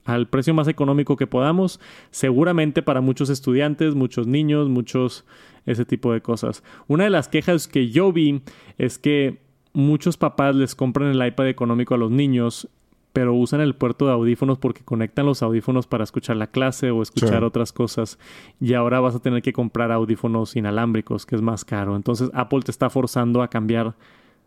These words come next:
Speaker 1: a tus hijos
Speaker 2: Ujú. Sí, sí.
Speaker 1: a audífonos inalámbricos o a comprar un adaptador
Speaker 2: Sí.
Speaker 1: de
Speaker 2: ¿Qué es lo que hice yo, haz de cuenta?
Speaker 1: U S B tipo C. Tú compraste un adaptador.
Speaker 2: Exacto.
Speaker 1: O sea, en vez de comprarle unos AirPods a tu hijo,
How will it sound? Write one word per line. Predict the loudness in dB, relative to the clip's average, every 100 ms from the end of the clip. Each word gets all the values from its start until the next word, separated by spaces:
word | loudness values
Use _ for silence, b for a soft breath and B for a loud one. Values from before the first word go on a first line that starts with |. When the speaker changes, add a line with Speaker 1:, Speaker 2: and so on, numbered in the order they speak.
| _ -6
Speaker 1:
a | -4
tus | -2 0
hijos | 0 2 0 0 -4
Speaker 2:
Ujú. | -4 -4 -4 -6 -8 -4
Sí, | -2
sí. | 0
Speaker 1:
a | 0 0 0
audífonos | 0 0 2 2 2
inalámbricos | 0 0 0 0 0 -2 0
o | 2 2
a | 0
comprar | -2 0 2
un | 2
adaptador | 2 0 0 0 0 -2
Speaker 2:
Sí. | -2 -2
Speaker 1:
de | -2 -2 -4 -4
Speaker 2:
¿Qué | 0
es | 2
lo |
que | 0
hice | 2 2
yo, | 2
haz | -2
de |
cuenta? | -6 -8 -6
Speaker 1:
U | -2
S | 0 0
B |
tipo | -2 -2
C. | -4
Tú | -2 -2
compraste | 0 -2 -2 -2
un | -2
adaptador. | -2 -2 -4
Speaker 2:
Exacto. | -2 -4 -6 -14 _ _ _
Speaker 1:
O |
sea, | -2
en | 0
vez | 0
de | 0
comprarle | 2 2 2
unos | 2 2
AirPods | 2 2 0 0
a | 0
tu | 2
hijo, | 2 0